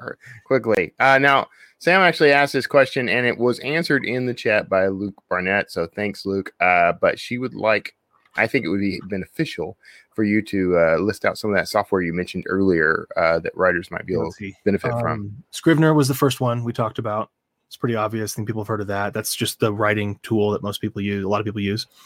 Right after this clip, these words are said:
Speaker 1: Right.
Speaker 2: Um, I use Apple Notes for all my note-taking. It's just easy, and it can accept any kind of format of document. Um, the one, the other one we talked about was Contour. Um, that's from Mariner Software.
Speaker 1: Yep.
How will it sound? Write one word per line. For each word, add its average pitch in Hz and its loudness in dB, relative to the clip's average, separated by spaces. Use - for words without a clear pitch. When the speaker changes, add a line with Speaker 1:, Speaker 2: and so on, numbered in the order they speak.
Speaker 1:
Right. 87 0
Speaker 2:
Um, 104 2
I 135 4
use 151 6
Apple 143 6
Notes 143 4
for 120 -2
all 131 4
my 127 4
note-taking. 127 0
It's 127 -10
just - -6
easy, 123 -2
and 107 -8
it 104 -10
can 104 -10
accept - -6
any 120 -4
kind 110 -8
of 101 -14
format 113 -6
of 110 -8
document. 123 -8
Um, 123 4
the 127 0
one, 147 6
the 131 4
other 143 6
one 143 4
we 139 2
talked 131 0
about 127 2
was 113 -4
Contour. 147 -4
Um, 113 -4
that's 131 -4
from 117 -2
Mariner 123 0
Software. 143 -2
Speaker 1:
Yep. 107 -2